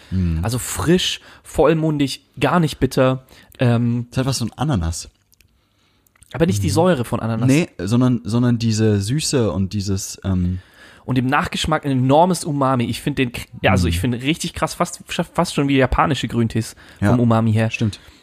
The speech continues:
Speaker 2: Also sehr
Speaker 1: Mm, lecker.
Speaker 2: fruchtig am Anfang und am Ende sehr, sehr umami-reich.
Speaker 1: Okay, und während wir diesen hervorragenden Tee zusammen trinken, Markus, ähm, ich, und an Jesus Christus, also ich glaube auch an Jesus Christus.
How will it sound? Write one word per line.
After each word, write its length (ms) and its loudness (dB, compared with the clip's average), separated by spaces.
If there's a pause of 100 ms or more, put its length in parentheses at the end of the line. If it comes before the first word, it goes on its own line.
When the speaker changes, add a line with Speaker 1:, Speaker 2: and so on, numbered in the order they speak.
(220)
Speaker 2:
Also 160 -14
sehr 420 2
Speaker 1:
Mm, 380 -2
lecker. 240 -6
Speaker 2:
fruchtig 400 0
am 80 0
Anfang 320 2
und 100 2
am 120 0
Ende 240 -2
sehr, 260 -2
sehr 300 -6
umami-reich. 640 -6 (580)
Speaker 1:
Okay, 440 2 (160)
und 120 2
während 240 4
wir 140 4
diesen 300 2
hervorragenden 540 0
Tee 180 -2
zusammen 420 -4
trinken, 440 -6
Markus, 640 -6 (120)
ähm, 340 0 (540)
ich, 240 -8 (720)
und 220 4
an 160 4
Jesus 380 0
Christus, 420 -6
also 140 -2
ich 140 -4
glaube 640 2
auch 320 -2
an 140 0
Jesus 340 -2
Christus. 500 -12